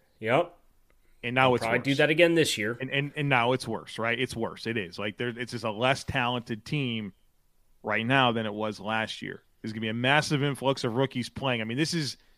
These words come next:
Speaker 2: one of the unique, most unique circumstances in the league.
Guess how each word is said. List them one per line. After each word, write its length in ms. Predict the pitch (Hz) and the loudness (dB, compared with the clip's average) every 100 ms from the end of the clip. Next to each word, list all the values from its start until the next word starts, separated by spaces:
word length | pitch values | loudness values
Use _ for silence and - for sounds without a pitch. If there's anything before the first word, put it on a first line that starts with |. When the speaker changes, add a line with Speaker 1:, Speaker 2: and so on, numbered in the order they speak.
| _ _ | _ _
Speaker 2:
one 160 | - 147 | 0 2
of 60 | 135 | 2
the 80 | |
unique, 440 | 131 131 143 147 - | 0 0 -2 -2 0
most 240 | 151 139 | 0 0
unique 300 | 131 143 143 | -2 -2 -2
circumstances 720 | 160 143 131 - 131 127 117 | -2 -2 -4 -4 -4 -4 -6
in 100 | 123 | -4
the 80 | 110 | -4
league. 420 | 110 143 101 87 | -2 -2 -2 -6